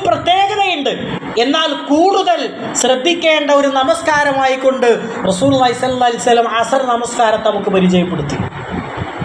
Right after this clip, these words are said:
അസർ നമസ്കാരം ഒരിക്കലും നമ്മുടെ ജീവിതത്തിൽ നിന്ന് പാഴായി പോകരുത്. നാം ചെയ്ത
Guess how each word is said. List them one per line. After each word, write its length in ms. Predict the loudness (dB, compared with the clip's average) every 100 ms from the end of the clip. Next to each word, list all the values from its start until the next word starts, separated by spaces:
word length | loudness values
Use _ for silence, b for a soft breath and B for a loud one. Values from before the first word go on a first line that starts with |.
| -2
അസർ 240 | 2 2
നമസ്കാരം 760 | 2 -2 0 2 2 0 0
ഒരിക്കലും 920 | 0 2 0 0 2 2 0 -2 -4 0
നമ്മുടെ 240 | 2 2
ജീവിതത്തിൽ 480 | 0 0 0 -2 -4
നിന്ന് 140 | -2
പാഴായി 480 | 0 0 2 2 0
പോകരുത്. 600 | 0 -2 0 0 -4 -2
നാം 260 | -2 -2 -2
ചെയ്ത 300 | 0 2